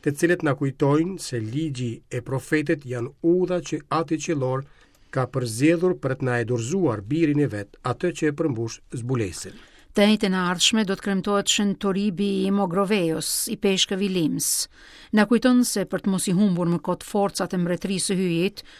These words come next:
Speaker 2: duke i lënë në duart e shejtanit, duhet jemi gjithnjë në bashkim me Krishtin.
Speaker 1: Të premten e ardhshme, Kisha Katolike do të kremtoj Shën Katarinën e Suedis, Virgjër,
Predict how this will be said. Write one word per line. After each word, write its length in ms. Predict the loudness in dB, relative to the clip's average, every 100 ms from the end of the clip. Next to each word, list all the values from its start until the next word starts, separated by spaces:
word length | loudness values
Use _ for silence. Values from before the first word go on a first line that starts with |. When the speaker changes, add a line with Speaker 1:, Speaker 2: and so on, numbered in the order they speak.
| -18
Speaker 2:
duke 240 | -12 -2 0
i 60 |
lënë 220 | 2 2 0
në 80 | 0
duart 400 | 2 2 2 0
e 80 |
shejtanit, 800 | 0 -2 -2 0 0 0 -2 -6 -18 -20 -20 0
duhet 320 | 4 4 6
jemi 160 | 4
gjithnjë 460 | 4 0 0 0 2 0 -2
në 160 | -2
bashkim 400 | -2 -2 0 2
me 160 | 2 0
Krishtin. 560 | -2 -2 -2 -4 -6 -8 -12 _ _ _
Speaker 1:
Të 300 | 2 2 2
premten 480 | 2 2 2 0 0
e 80 | -2 -2
ardhshme, 540 | 0 0 0 -4 -4 -4
Kisha 460 | -8 -8 -2 -2
Katolike 720 | -2 -6 -4 -2 -2 -2 -4 -2
do 160 | -4
të 80 | -4
kremtoj 400 | -4 -4 -2 -2
Shën 320 | -2 -2 -4
Katarinën 640 | -4 -6 -4 -4 -4 -2 -4
e 80 |
Suedis, 640 | -4 -6 -6 0 0 0 -4 -10
Virgjër, 640 | -4 -2 -2 -6 -10 -12